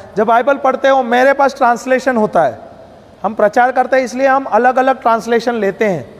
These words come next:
ताकि ये सही शब्द हमें समझ आए। अभी वो बोलेंगे, "धर्म के आधा-, अभाव में क्या समझ आएगा आपको? हमारे धर्म के द्वारा हमारा नाश हुआ", ऐसा होगा ना?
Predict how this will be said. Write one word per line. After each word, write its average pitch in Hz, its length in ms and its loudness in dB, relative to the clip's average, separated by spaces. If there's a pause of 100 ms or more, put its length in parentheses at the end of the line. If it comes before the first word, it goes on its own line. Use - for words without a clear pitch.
(460)
ताकि 208 300 0
ये 233 220 4
सही 226 500 -2
शब्द 226 460 -2
हमें 190 200 -4
समझ 185 420 -2
आए। 135 280 0 (640)
अभी 285 220 2
वो 294 100 4
बोलेंगे, 285 420 0
"धर्म 254 380 0
के 269 80 0
आधा-, 233 420 2
अभाव 226 360 2
में 233 200 -2 (300)
क्या 311 180 2
समझ 311 340 0
आएगा 311 260 2
आपको? 175 380 0 (1400)
हमारे 220 360 2
धर्म 220 320 2
के 240 140 0
द्वारा 220 360 4
हमारा 208 420 2
नाश 185 300 0
हुआ", 156 220 2
ऐसा 156 160 0
होगा 214 260 2
ना? 320 140 0